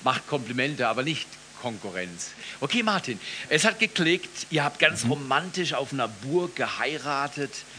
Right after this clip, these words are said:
Speaker 2: Ja.
Speaker 1: und ihr seid ein Paar, ihr habt drei Kinder. Ähm,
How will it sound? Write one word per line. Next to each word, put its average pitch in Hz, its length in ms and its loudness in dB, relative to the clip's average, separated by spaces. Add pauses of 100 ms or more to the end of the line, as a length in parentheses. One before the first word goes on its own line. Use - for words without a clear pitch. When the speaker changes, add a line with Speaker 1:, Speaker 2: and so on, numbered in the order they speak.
(440)
Speaker 2:
Ja. 113 80 4
Speaker 1:
und 120 360 0 (840)
ihr 113 140 -2
seid 110 300 0
ein 101 220 -8
Paar, 135 440 0
ihr 110 100 -4
habt - 300 -12
drei 98 140 -2 (120)
Kinder. 127 580 -6 (720)
Ähm, 101 480 -8